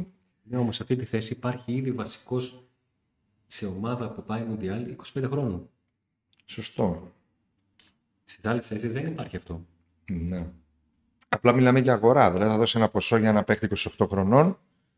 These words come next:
Speaker 1: Η μία λογική είναι,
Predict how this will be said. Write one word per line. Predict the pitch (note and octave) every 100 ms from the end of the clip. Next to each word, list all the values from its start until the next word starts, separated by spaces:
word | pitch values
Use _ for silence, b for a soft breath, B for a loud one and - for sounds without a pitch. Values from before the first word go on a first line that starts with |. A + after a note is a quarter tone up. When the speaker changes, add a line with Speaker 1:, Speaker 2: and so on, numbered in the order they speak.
| _ _ _ _ _ _ _ _ _
Speaker 1:
Η | - G2
μία | G#2+ C3 A2+ F#2+ - -
λογική | A2 G2 - F2 - A#2+ C3+ - -
είναι, | B2+ G2+ D#2